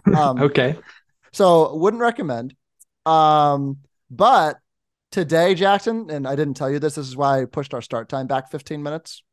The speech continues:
Speaker 1: Uh-huh.
Speaker 2: Uh, I went to see The Whale today.
Speaker 1: <gasps> Nice. Is it good?
Speaker 2: Yeah.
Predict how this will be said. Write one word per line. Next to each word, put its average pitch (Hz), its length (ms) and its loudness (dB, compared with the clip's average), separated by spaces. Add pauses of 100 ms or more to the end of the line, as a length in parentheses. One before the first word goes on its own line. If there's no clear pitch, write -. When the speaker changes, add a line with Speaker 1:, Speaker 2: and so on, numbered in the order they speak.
(120)
Speaker 1:
Uh-huh. 120 260 -2 (300)
Speaker 2:
Uh, 147 160 4
I 151 100 2
went 175 120 -2
to - 60 -14
see 220 120 -4
The 151 120 0
Whale 110 400 -8 (180)
today. 101 260 -14 (560)
Speaker 1:
<gasps> 233 300 -6 (460)
Nice. 165 760 0 (140)
Is 131 120 4
it 135 120 4
good? 143 140 6
Speaker 2:
Yeah. 123 540 -2